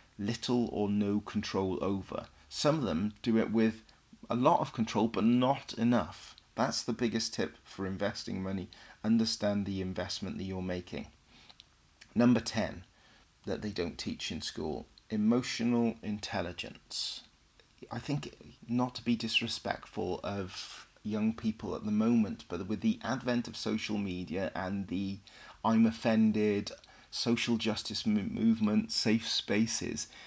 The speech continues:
people are lacking the basic emotional skills they need to deal with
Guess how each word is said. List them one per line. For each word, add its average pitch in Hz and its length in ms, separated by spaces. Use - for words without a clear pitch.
people 151 380
are 151 80
lacking 120 800
the 98 640
basic - 760
emotional 113 760
skills 98 580
they 107 160
need 98 440
to 104 100
deal 101 580
with 90 460